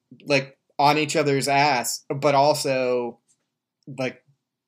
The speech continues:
turning in a script that, like, really fires on, on all cylinders. And I feel like it's not just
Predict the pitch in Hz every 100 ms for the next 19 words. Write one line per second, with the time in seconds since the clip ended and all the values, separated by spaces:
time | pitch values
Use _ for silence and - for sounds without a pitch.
0 | _ _ _ _ _ _ _ _ _ -
1 | 156 151 147 131 - 143 143 - 120 -
2 | 113 - _ 131 123 139 131 123 131 123
3 | 117 123 123 113 - - 135 127 131 131
4 | 123 113 110 104 - _ _ _ _ -
5 | 147 - 151 143 139 135 131 127 - -
6 | _ _ _ _ _ _ _ _ - 170
7 | 151 190 214 220 196 185 170 - 165 160
8 | 175 143 151 147 139 - -